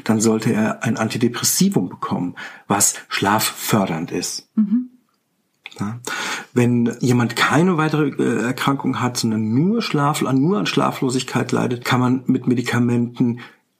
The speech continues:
Speaker 1: ich sage jetzt mal kurzfristig möglichst nur, Abhilfe schaffen, die man dann in der, in der Schwere des Medikaments steigern kann.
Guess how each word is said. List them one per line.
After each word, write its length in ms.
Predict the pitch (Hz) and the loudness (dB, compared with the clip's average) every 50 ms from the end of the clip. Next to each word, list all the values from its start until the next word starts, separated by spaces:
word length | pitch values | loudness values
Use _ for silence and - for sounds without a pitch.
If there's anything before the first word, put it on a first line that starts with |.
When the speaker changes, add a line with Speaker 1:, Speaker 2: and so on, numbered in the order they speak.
| _ _ - | _ _ -8
Speaker 1:
ich 140 | - 113 - | -4 -2 0
sage 180 | 120 117 123 | 0 0 0
jetzt 80 | 123 120 | 0 0
mal 200 | 117 117 110 104 | 0 0 0 -2
kurzfristig 1040 | 107 - 123 139 139 139 - - - - 101 - - - - - - - - - | -2 0 0 2 2 0 -2 -4 0 0 0 2 2 0 -2 -2 -4 -4 -2 -2
möglichst 480 | 104 95 87 - - - - - - - | 0 -2 -2 -4 -4 -2 -2 -2 0 2
nur, 280 | 113 113 120 131 143 143 - - - - - | 0 2 2 0 -4 -6 -8 -10 -12 -10 -6
Abhilfe 640 | - - - - 107 117 101 - - 101 95 95 - - | -4 -2 -2 0 0 0 0 0 0 -2 -2 -2 -4 -4
schaffen, 580 | - - - 101 95 - - - 92 85 90 - - - - - - - _ _ _ _ - - | -4 -2 0 0 -2 -2 -2 -4 -4 -4 -6 -8 -12 -18 -20 -20 -20 -20 _ _ _ _ 0 2
die 80 | 131 | 4
man 220 | 131 135 127 127 117 | 4 4 2 2 2
dann 280 | 113 113 117 117 107 | 2 2 2 2 0
in 180 | - 113 113 110 | 0 0 2 2
der, 280 | 107 104 104 98 98 | 2 2 2 0 0
in 100 | 98 104 | 0 0
der 140 | 104 95 92 | 0 0 0
Schwere 420 | - - - - 123 143 175 165 156 | -2 -2 0 2 2 2 2 2 -2
des 160 | 117 - 123 | -2 -2 0
Medikaments 480 | 110 107 104 - 107 110 117 120 117 | 0 0 0 -2 -2 -2 0 0 -2
steigern 420 | - - 104 101 101 95 87 85 - | 0 0 0 0 0 0 -2 -4 -6
kann. 340 | - - - 87 90 90 | -6 -6 -6 -6 -6 -8